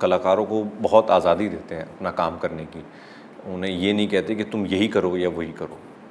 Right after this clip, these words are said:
वो आपके साथ discuss करते हैं, अ, आप क्या, कैसे interpret करते हो scene को, अ, वो करने की आपको आज़ादी देते हैं। तो ये मे-, मुझे, मेरे लिए सीखने वाली बात थी कि जब आपको सब पता हो उसके बाद आप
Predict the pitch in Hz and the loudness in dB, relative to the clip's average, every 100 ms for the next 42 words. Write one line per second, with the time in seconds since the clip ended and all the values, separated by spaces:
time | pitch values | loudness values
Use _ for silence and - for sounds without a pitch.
0 | - 98 92 - 90 - 110 113 98 - | -14 -8 -2 0 0 -2 2 2 2 0
1 | 117 - 90 - 80 78 85 - - - | 0 2 -4 -4 -8 -8 -12 -18 -20 -16
2 | - 85 80 80 80 80 82 - - 85 | -10 -6 -4 -6 -6 -8 -12 -16 -2 4
3 | 92 - - - - 104 101 95 - 98 | 4 2 -16 -10 6 8 8 6 2 2
4 | 110 92 90 113 98 - 95 95 87 - | 0 -4 -2 -2 -2 -4 -4 -4 -6 -8
5 | 90 90 - 85 - - - - - 101 | -8 -6 -6 -8 -12 -20 -20 -20 -4 0
6 | 90 87 82 82 85 95 95 90 92 90 | 2 2 0 -4 -4 -4 -2 -2 -4 0
7 | 87 80 90 85 82 82 87 - - 78 | 0 2 0 0 0 -4 -6 -8 -10 -12
8 | 73 - - - - - - - 92 92 | -12 -18 -20 -20 -20 -20 -12 -6 -4 -2
9 | 90 87 85 - 92 110 104 92 - 104 | -4 -6 -8 -8 0 2 2 -2 -4 -6
10 | 92 104 95 98 131 131 123 - 101 120 | -2 0 2 4 4 4 2 0 -4 0
11 | 117 101 85 85 - - - - - - | 0 0 0 0 0 -10 -18 -20 -20 -20
12 | - 98 107 104 98 - 127 - - - | -14 0 6 8 8 4 0 2 4 4
13 | 98 135 139 135 - 120 92 98 135 123 | 8 8 8 4 0 2 6 8 10 8
14 | 123 - - | 6 0 -12